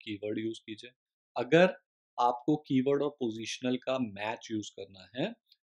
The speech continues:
तो ensure कि पोजीशनल वाले सब शुरू में हों और कीवर्ड वाले सब बाद में आर्ग्यूमेंट्स पास करें आप। अगर आप सब डिफॉल्ट यूज़ करना चाहते हैं, डिफॉल्ट कीजिए, कोई इशू नहीं है, but अगर आप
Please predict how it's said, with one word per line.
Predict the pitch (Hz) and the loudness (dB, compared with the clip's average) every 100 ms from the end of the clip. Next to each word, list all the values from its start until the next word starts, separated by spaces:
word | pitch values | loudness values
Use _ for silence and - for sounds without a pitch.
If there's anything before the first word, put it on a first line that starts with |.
| _ - | _ -20
तो | - - | -14 -8
ensure | 120 117 - - 156 123 139 - 156 | -6 -6 -2 4 6 6 2 -2 -6
कि | |
पोजीशनल | 151 127 113 123 131 - 147 147 131 | -6 -4 -4 -4 -6 -6 -4 -2 0
वाले | 113 110 135 | 0 0 -2
सब | - 135 - | -2 -4 -4
शुरू | - 104 101 | -12 -12 -14
में | 104 120 | -14 -8
हों | 156 240 - _ _ 117 | -4 -4 -6 _ _ -8
और | 107 - | -8 0
कीवर्ड | 131 131 139 127 | 2 4 2 2
वाले | 98 117 | -2 -6
सब | - 127 | -8 -8
बाद | 113 90 90 87 120 | -8 -12 -16 -10 -6
में | 123 | -6
आर्ग्यूमेंट्स | 95 - 98 135 - | -6 -12 -20 -18 -14
पास | - 107 - | -12 -10 -12
करें | - - - | -14 -14 -16
आप। | - _ _ _ _ _ _ _ _ _ _ _ | -20 _ _ _ _ _ _ _ _ _ _ _
अगर | 123 139 160 | 0 6 8
आप | 156 156 | 6 4
सब | 160 147 | 0 0
डिफॉल्ट | 113 - 123 135 139 | -4 0 2 2 2
यूज़ | 143 - | -4 -4
करना | 135 135 | -2 -2
चाहते | 131 135 - 131 | -2 -6 -4 -6
हैं, | 98 | -6
डिफॉल्ट | - 98 104 | -10 -10 -10
कीजिए, | - 110 123 | -10 -8 -8
कोई | 127 110 107 | -6 -4 -4
इशू | - 113 | -6 -12
नहीं | 117 | -14
है, | 135 _ 107 | -16 _ -4
but | 123 123 123 | -2 -2 -4
अगर | 110 131 - 123 | -2 -4 -2 -2
आप | 131 | -2